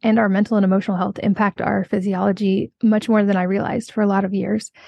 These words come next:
And focusing on those things has been profoundly impactful for me as well. So I love that you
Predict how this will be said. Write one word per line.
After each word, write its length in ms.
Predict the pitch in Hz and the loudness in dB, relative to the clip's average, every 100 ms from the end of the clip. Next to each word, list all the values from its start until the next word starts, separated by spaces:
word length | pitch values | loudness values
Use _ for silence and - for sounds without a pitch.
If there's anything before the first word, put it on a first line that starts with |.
| - _ | -20 _
And 280 | 202 190 185 | 0 2 2
focusing 340 | - 208 202 208 | 2 0 2 4
on 100 | 190 | 4
those 160 | 202 | 2
things 340 | - 214 214 - | 2 2 2 0
has 220 | 190 180 | -4 -2
been 280 | 190 180 226 | -2 -2 -2
profoundly 480 | 233 220 214 208 | 0 2 2 4
impactful 440 | 196 196 - 214 185 | 2 -2 -4 -4 -2
for 100 | 190 | 0
me 240 | 190 202 | 0 0
as 180 | 202 190 | -2 -4
well. 200 | 185 190 | -2 -2
So 100 | 202 | -2
I 40 | |
love 180 | 202 190 | 0 0
that 160 | 190 220 | 0 -2
you 200 | 202 | 0